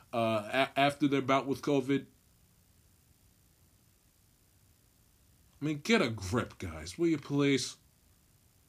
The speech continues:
And again, it, you, you, you, you forfeit. And again, teams don't want, and teams, I mean, y-,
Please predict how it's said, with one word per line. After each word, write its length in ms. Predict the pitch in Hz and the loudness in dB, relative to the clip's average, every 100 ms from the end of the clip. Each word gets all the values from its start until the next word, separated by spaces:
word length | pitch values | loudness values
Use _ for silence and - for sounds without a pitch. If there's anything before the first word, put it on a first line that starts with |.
| _ _ _ _ _ _ _ - | _ _ _ _ _ _ _ -6
And 140 | 160 160 | -2 -2
again, 460 | 143 160 127 92 - _ _ _ _ _ _ 127 117 98 101 107 123 | 0 0 0 -2 -8 _ _ _ _ _ _ -20 -20 -20 -20 -12 -10
it, 180 | 139 - - | -10 -12 -4
you, 180 | 143 143 | -2 0
you, 260 | 156 151 165 | 0 0 -2
you, 180 | 147 151 | -2 0
you 220 | 147 151 143 | 2 2 2
forfeit. 560 | 185 202 190 117 - - _ _ _ _ _ _ _ _ - | 6 4 4 -4 -6 -14 _ _ _ _ _ _ _ _ -6
And 160 | 139 151 | -2 0
again, 420 | 143 180 123 98 - _ _ - | 2 2 2 -4 -14 _ _ -4
teams 640 | - 165 190 208 190 - | 2 4 6 4 2 -2
don't 320 | 135 165 175 | 0 2 2
want, 160 | 175 170 | 0 0
and 240 | 143 127 | -2 0
teams, 720 | - 180 208 214 202 - - - - _ _ - | 2 4 4 2 0 0 -4 -8 -20 _ _ -8
I 80 | 165 | 0
mean, 200 | 202 190 147 | 2 2 0
y-, 300 | 175 165 | -4 -4